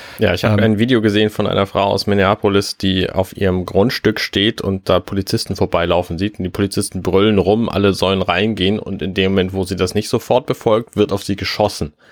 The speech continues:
Speaker 1: von diesen Polizisten. Das ist schon absurd.
Speaker 2: Ja, eine, eine andere Reporterin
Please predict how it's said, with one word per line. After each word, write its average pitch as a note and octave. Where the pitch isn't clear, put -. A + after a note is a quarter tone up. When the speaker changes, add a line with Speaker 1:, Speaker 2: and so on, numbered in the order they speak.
Speaker 1:
von G#2+
diesen F#2
Polizisten. F#2
Das F2
ist -
schon -
absurd. -
Speaker 2:
Ja, A2+
eine, A#2
eine A#2+
andere C#3
Reporterin C3+